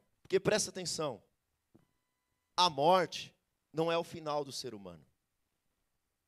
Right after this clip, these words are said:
O inferno segue,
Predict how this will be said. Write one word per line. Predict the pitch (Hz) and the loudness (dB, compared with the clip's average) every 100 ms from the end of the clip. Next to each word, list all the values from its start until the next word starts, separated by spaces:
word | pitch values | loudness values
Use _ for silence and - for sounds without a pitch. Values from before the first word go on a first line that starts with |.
| _ _ _ _ _ _ _ _ - | _ _ _ _ _ _ _ _ -2
O | 180 | 0
inferno | 185 - 202 208 214 185 | 0 0 6 8 8 2
segue, | 160 - 185 190 - 95 | -4 2 6 6 6 -8